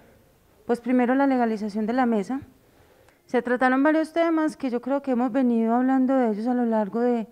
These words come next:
de los días y los meses, em, como fue el tema del páramo, cómo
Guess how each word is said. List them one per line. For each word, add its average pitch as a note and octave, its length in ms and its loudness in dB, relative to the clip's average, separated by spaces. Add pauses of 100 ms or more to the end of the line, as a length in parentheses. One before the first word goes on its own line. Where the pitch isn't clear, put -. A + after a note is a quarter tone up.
(680)
de A3 140 -2
los G#3 200 0
días G#3+ 500 -2
y F3 80 -10
los G3 160 -6
meses, G#3+ 540 -4 (1000)
em, G3 840 -4 (720)
como A3 200 2
fue A3+ 100 0
el G#3+ 80 -4
tema B3 220 0
del A#3 100 0
páramo, A3 480 0 (840)
cómo A#3 800 0